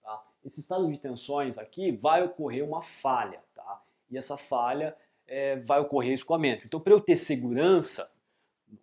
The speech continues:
na, ne-, nesse elemento estrutural, eu preciso obedecer essa relação. Daí que é interessante esse tipo de abordagem pra você fazer projetos, por exemplo. Se eu tivesse aqui tratando um problema, como eu já fiz nos vídeos anteriores, daquelas estruturas,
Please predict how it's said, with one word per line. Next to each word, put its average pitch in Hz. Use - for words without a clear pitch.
na, 104
ne-, 117
nesse 120
elemento 123
estrutural, 123
eu 147
preciso 143
obedecer 143
essa 123
relação. 131
Daí 208
que 220
é 214
interessante 190
esse 120
tipo -
de 107
abordagem 113
pra 147
você 147
fazer 143
projetos, 151
por 131
exemplo. 110
Se -
eu 190
tivesse 160
aqui 123
tratando 135
um 123
problema, 120
como 127
eu 120
já 113
fiz 143
nos 113
vídeos 110
anteriores, 117
daquelas 117
estruturas, 117